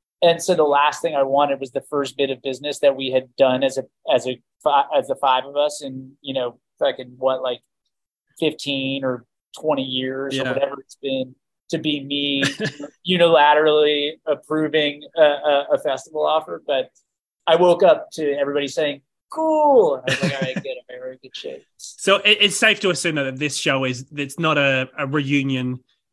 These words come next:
Speaker 2: that the band's not back together. This is just a big celebration.
Speaker 1: That's right. I mean,
Speaker 2: Yeah.
Speaker 1: look, I, I think we, just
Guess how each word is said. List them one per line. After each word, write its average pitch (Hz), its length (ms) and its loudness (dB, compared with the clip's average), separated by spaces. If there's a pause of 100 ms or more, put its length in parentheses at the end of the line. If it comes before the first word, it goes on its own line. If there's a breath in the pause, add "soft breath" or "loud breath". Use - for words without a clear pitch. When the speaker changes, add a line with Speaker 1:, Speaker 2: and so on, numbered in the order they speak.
(100)
Speaker 2:
that 131 120 -6
the 131 100 -8
band's 135 320 -2
not 139 120 -4
back 131 140 -2
together. 120 200 -8
This 139 160 -6
is 127 120 -8
just 131 160 -10
a 120 40 -8
big 151 280 -2
celebration. 123 580 -8 (360)
Speaker 1:
That's - 260 4
right. 107 200 -10 (120)
I 190 100 2
mean, 196 140 0
Speaker 2:
Yeah. 127 120 -4 (140)
Speaker 1:
look, 135 220 -2
I, 180 120 4
I 180 180 4
think 185 320 -8
we, 156 720 -4 (1500)
just - 220 2